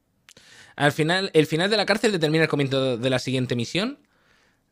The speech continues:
De la siguiente edición. Es posible, es posible. Ya, según como me venga de bien. Ahora mismo, en este año, teniendo en cuenta que probablemente quede un año para la siguiente edición,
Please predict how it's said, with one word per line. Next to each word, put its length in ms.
De 120
la 80
siguiente 300
edición. 520
Es 140
posible, 640
es 60
posible. 500
Ya, 340
según 380
como 260
me 120
venga 280
de 120
bien. 320
Ahora 420
mismo, 500
en 180
este 320
año, 340
teniendo 300
en 60
cuenta 280
que 100
probablemente 540
quede 200
un 180
año 300
para 160
la 100
siguiente 400
edición, 560